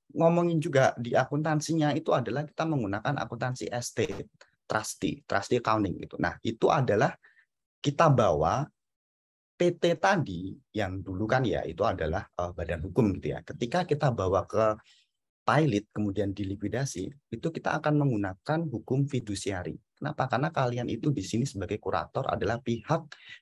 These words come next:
yang bertindak atas kepercayaan dari orang-orang yang memberikan klaim mereka kepada kalian.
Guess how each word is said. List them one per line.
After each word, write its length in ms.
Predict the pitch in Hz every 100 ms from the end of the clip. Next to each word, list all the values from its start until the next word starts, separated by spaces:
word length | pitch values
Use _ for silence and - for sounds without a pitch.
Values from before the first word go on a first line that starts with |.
| 117
yang 240 | 131 160
bertindak 720 | 156 101 - 117 107 127 139
atas 320 | 120 117 131
kepercayaan 720 | - - - - 113 110 143 147
dari 320 | 95 107 151
orang-orang 640 | 131 131 131 143 165 180
yang 240 | 127 143 151
memberikan 480 | 143 107 110 156 170 _ -
klaim 320 | 160 175 185
mereka 480 | 117 90 87 90 -
kepada 320 | - 98 98
kalian. 400 | 101 104 101 90